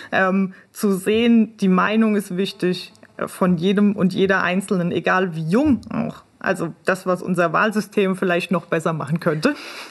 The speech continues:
Ähm, genau, das ist, sind ja die Anfänge. Ähm, in der Projektarbeit selbst entscheiden zu können, mit welchem Thema will ich mich befassen, da werden auch ganz oft solche Themen natürlich ausgewählt,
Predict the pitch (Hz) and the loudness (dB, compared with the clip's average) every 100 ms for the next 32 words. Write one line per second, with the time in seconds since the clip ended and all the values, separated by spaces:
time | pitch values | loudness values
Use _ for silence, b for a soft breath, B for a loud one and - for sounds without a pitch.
0 | B B 254 - B B B B - 180 | B B -4 -4 B B B B 0 4
1 | 208 190 - _ _ _ _ - _ - | 4 2 -4 _ _ _ _ -20 _ -16
2 | - 214 190 160 151 - 220 240 - _ | -2 0 0 -4 -6 -4 -4 -6 -18 _
3 | - 233 - 240 226 202 202 - 185 202 | -6 -6 -4 0 2 2 2 0 0 -2
4 | - 143 - 139 - _ B B B B | -2 -6 -6 -14 -20 _ B B B B
5 | B - - 190 175 165 - - 202 202 | B -14 -2 2 2 0 -4 2 4 6
6 | 175 165 156 - - 196 226 262 - 208 | 6 2 0 -6 0 2 2 -2 -2 -2
7 | 180 170 156 160 - 208 226 226 - 190 | -2 -4 -4 -6 -4 0 0 -4 -6 -4
8 | 196 208 220 233 - 185 196 170 170 175 | 0 0 2 0 0 -4 0 0 0 -2
9 | 170 185 170 185 233 240 226 180 175 160 | 0 0 2 0 2 2 2 0 -4 -2
10 | 175 - 160 - 151 170 160 170 180 190 | -6 -4 -6 -2 -2 -2 -2 0 0 0
11 | 170 - 180 196 185 180 - 180 196 190 | -2 0 -2 0 -4 -2 -2 0 0 -2
12 | 185 180 180 175 175 170 165 180 220 - | -2 0 0 -2 -2 -2 0 -2 -2 -2
13 | 160 160 170 202 | -4 0 0 -2